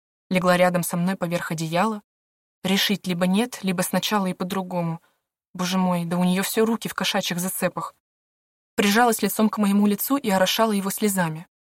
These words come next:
Она вздыхала и говорила жалобным и... Серьги, наверное, из ушей не вынимала лет пятнадцать с самой материной смерти, прерывающимся голосом.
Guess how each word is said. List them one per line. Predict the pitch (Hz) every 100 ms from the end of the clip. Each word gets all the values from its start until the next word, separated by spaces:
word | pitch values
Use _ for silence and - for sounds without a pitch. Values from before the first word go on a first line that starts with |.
| _ _ _ -
Она | 185
вздыхала | 180 180 - 220 240 220 - 202
и |
говорила | 185 185 196 190
жалобным | 175 190 233 202 190 190
и... | 214 226 - - _ _ _ _ _
Серьги, | - 247 240 196
наверное, | 185 185 185 180
из | 175
ушей | 185 220
не | 214 180
вынимала | 185 185 190 196
лет | 196 -
пятнадцать | 208 - 208 - -
с |
самой | - 214 202
материной | 190 196 202 196 202
смерти, | - 175 156 - 185 _ _ _ _ _ -
прерывающимся | 196 180 180 202 202 - 185 -
голосом. | 165 160 160 - 160